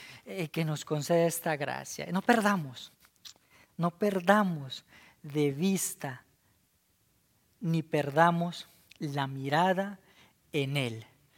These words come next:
que nos sacia y que sabe lo que nos hace falta para alcanzarlo.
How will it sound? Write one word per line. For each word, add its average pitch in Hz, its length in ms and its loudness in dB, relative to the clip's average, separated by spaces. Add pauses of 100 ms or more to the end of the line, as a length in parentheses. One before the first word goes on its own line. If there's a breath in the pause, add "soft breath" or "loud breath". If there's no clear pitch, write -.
(280 soft breath)
que 147 160 -2
nos 127 240 -10
sacia 113 800 -6 (1000 soft breath)
y 175 160 0
que 143 280 0
sabe 180 760 4 (1120)
lo 180 180 6
que 170 140 2
nos 165 220 0
hace 196 260 4
falta 185 600 2 (440 soft breath)
para 147 200 2
alcanzarlo. 123 920 -4